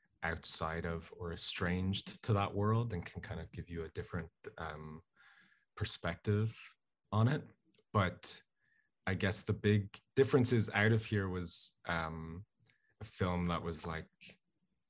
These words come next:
very much, uh, drawn from the experiences of myself and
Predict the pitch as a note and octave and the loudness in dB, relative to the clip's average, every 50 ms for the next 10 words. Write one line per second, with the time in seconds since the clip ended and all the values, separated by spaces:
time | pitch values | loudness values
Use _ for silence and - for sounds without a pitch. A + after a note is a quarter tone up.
0 | _ _ _ _ _ _ _ _ _ _ _ _ _ _ _ _ _ _ _ _ | _ _ _ _ _ _ _ _ _ _ _ _ _ _ _ _ _ _ _ _
1 | - - F#2 F2 F2 F2 F2 F2 F2 - - - - - _ _ _ _ _ _ | -10 -4 -2 0 0 0 0 -2 -4 -4 -6 -6 -8 -8 _ _ _ _ _ _
2 | _ - - - F2+ E2+ E2 D#2 D2+ D2+ D2 - _ _ _ _ - - - F#2 | _ -12 -6 -4 -2 -2 -2 -2 -4 -6 -8 -12 _ _ _ _ -10 -4 -2 0
3 | F2 F2 E2+ F2 F2 F2 E2+ - - F2+ E2+ E2+ E2 E2 D#2+ - - F2+ E2+ - | 0 0 0 0 -2 -2 -4 -4 -4 -4 -4 -4 -6 -8 -8 -6 -6 -6 -6 -6
4 | - - - F#2 F2 F2 F2 F2 E2+ - - F2+ E2+ E2 - - - - - E2+ | -8 -6 -4 -2 0 0 0 -2 -2 -4 -6 -6 -4 -4 -6 -6 -8 -8 -8 -6
5 | E2 D#2+ D2+ D2+ - - _ _ _ _ _ _ _ _ _ _ _ _ _ _ | -6 -6 -8 -12 -18 -20 _ _ _ _ _ _ _ _ _ _ _ _ _ _
6 | _ _ _ - F2+ F2 F2 - - F#2+ F2 F2 E2+ E2+ - - - - _ - | _ _ _ -4 -2 -2 -2 0 0 2 2 2 0 -2 -6 -16 -20 -16 _ -8
7 | E2+ E2 E2 G2 G#2+ | -6 -6 -6 -6 -8